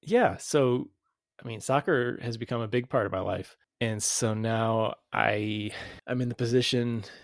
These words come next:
of, you know, hoping that, that, that particular sport bug will, you know, get into Ben and Henry at, at an earlier age than me. Um,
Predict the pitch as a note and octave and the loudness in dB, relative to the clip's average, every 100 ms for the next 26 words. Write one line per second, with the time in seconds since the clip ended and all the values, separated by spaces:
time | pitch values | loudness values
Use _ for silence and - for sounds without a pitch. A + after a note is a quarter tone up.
0 | - _ - A#2 G#2+ G2+ F#2 - - - | -20 _ -6 -2 -2 -4 -8 -14 -16 -18
1 | _ _ _ _ _ _ _ A2 G#2+ G#2 | _ _ _ _ _ _ _ -8 -6 -6
2 | - _ _ _ _ _ _ _ _ _ | -10 _ _ _ _ _ _ _ _ _
3 | _ _ _ - - _ _ B2+ B2 C#3 | _ _ _ -20 -20 _ _ 0 2 2
4 | C3+ C#3 C3 C3 C#3 - _ _ A#2+ - | 2 0 4 4 4 0 _ _ 0 0
5 | - A#2+ B2 A#2 - B2 A#2 B2 A#2 A#2+ | -2 0 2 0 2 0 2 2 2 4
6 | A2+ A2 G#2+ G#2+ - _ _ _ A2 G#2 | 2 2 0 -2 -10 _ _ _ -8 -6
7 | G#2+ G#2 _ _ _ _ _ _ _ _ | -6 -8 _ _ _ _ _ _ _ _
8 | _ _ _ - A2+ A2 G#2+ - A#2 G#2 | _ _ _ -6 0 2 0 0 0 0
9 | - - _ - B2 A2+ A2 A#2 A#2 A#2+ | -6 -18 _ 0 2 2 0 2 2 2
10 | A2 - - A2+ G#2+ G#2+ B2+ B2+ A#2 G#2+ | 0 -8 -4 -4 -2 0 4 6 4 2
11 | G#2 F#2 A2 G#2 G2+ G2+ A2+ - _ _ | -2 -2 -4 -6 -4 -4 -6 -10 _ _
12 | _ _ _ _ _ - G#2+ G2+ F#2+ | _ _ _ _ _ -10 -6 -6 -6